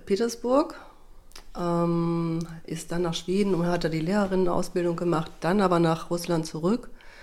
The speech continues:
und hat in Russland Kriegsgefangene aus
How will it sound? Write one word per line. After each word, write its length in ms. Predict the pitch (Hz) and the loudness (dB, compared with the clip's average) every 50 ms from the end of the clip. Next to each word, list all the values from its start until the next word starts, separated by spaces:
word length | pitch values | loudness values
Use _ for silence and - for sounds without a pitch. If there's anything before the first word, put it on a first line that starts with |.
| - - - - - - - | -16 -14 -14 -16 -16 -16 -6
und 260 | - 180 180 180 170 | -2 2 2 2 4
hat 140 | 170 185 180 | 2 2 0
in 140 | - 165 180 | 0 -2 -2
Russland 720 | 175 175 185 180 - - 175 175 170 170 175 170 170 - - - | 0 0 -2 -2 -2 -2 0 2 2 2 2 0 -2 -6 -12 -16
Kriegsgefangene 800 | - - - 170 170 - - 156 - - 156 151 151 151 156 - | -12 -8 -8 -8 -8 -8 -10 -10 -8 -6 -4 -2 -2 -2 -2 -2
aus 380 | - 147 147 147 - - - | -2 -2 -4 -4 -8 -12 -14